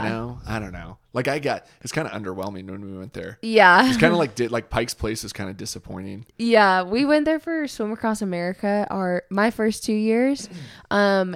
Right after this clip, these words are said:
Speaker 2: and some of the girls, th-, 'cause they're from, like, Wisconsin or Minnesota, so, like, they had never been to Seattle, and they were like, "Oh, this is cool." You know, it's a cool day trip to do with, like, friends who have never seen it.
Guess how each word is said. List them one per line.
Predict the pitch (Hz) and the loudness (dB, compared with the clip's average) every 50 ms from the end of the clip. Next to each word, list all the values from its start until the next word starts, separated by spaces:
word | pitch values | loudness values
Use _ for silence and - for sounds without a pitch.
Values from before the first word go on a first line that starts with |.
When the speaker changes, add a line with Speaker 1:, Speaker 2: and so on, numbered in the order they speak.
| - - | -4 -2
Speaker 2:
and | 196 196 190 190 185 185 185 185 190 - | 0 0 2 2 0 -2 -4 -6 -8 -6
some | - 214 208 | -6 -4 -2
of | 202 196 | -2 -2
the | 190 | -2
girls, | 196 190 185 185 185 185 190 185 - - _ - | -2 0 0 0 0 0 -2 -4 -6 -12 _ -6
th-, | 190 190 185 - _ | -4 -4 -4 -6 _
'cause | - 196 196 | -12 -8 -4
they're | 185 185 185 | -4 -4 -4
from, | - 180 180 180 | -6 -6 -6 -6
like, | 175 165 165 - _ | -6 -8 -10 -8 _
Wisconsin | 185 185 185 - - 165 165 175 - - 202 | -4 -4 -4 -6 -8 -10 -10 -8 -8 -8 -6
or | 208 208 | -4 -4
Minnesota, | 214 220 226 226 226 - 247 247 220 196 185 180 | -2 -2 -4 -4 -4 -4 -4 -4 -2 -2 -4 -4
so, | - - 202 | -4 -6 -6
like, | 214 220 - | -6 -4 -2
they | 285 302 | -2 -2
had | 302 294 | 0 0
never | 294 285 285 285 277 | 0 0 0 0 0
been | 254 214 202 196 | 0 0 -2 -2
to | 180 | -4
Seattle, | 180 - 180 175 170 165 165 170 165 - - | -4 -4 -4 -4 -2 -2 -2 -4 -4 -4 -6
and | 185 180 185 | -6 -6 -6
they | 185 | -6
were | 190 190 | -6 -6
like, | 196 - - | -8 -8 -4
"Oh, | 302 339 349 | -2 0 0
this | 330 320 302 330 | 0 0 -2 -2
is | 320 - | -4 -6
cool." | - - 330 339 320 294 247 | -4 0 0 2 4 2 2
You | 226 233 247 | 2 0 2
know, | 226 208 208 214 - - - _ | 2 2 2 0 -2 -8 -16 _
it's | - - - | -8 -8 -4
a | 311 | 0
cool | 339 349 320 | 2 0 2
day | 233 208 190 190 | 2 0 -2 -2
trip | 185 - 196 196 - - | -2 -2 -2 -4 -4 -6
to | - 185 | -6 -6
do | 190 175 175 180 | -2 -2 -2 -2
with, | 180 175 | -2 -4
like, | - 175 175 - | -4 -6 -8 -8
friends | - - 165 170 175 - | -10 -10 -10 -8 -10 -8
who | - 180 | -6 -6
have | 180 175 | -6 -6
never | 170 170 170 170 | -6 -6 -6 -8
seen | 170 - 170 165 165 170 | -8 -8 -10 -8 -6 -6
it. | 196 233 - | -6 -8 -8